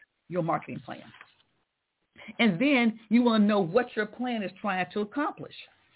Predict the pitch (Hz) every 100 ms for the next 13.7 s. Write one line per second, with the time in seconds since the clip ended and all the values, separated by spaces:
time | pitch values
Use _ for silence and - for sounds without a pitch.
0 | _ _ _ - - - - _ _ _
1 | - 180 180 - 277 311 349 226 208 -
2 | 196 220 - 160 165 - 135 - - 165
3 | - 220 214 202 180 170 127 160 143 220
4 | - 208 180 233 - _ _ _ _ _
5 | _ - 156 - 156 175 170 165 151 151
6 | - 247 - - 147 143 196 - 240 311
7 | 233 226 - 269 233 196 220 226 254 226
8 | 190 - 262 202 254 466 - - - -
9 | _ _ _ _ _ _ 240 254 175 202
10 | 208 302 - 202 170 165 196 185 180 165
11 | 214 175 170 156 185 - _ _ _ _
12 | _ _ _ - 294 262 208 214 _ _
13 | 208 262 403 - 190 185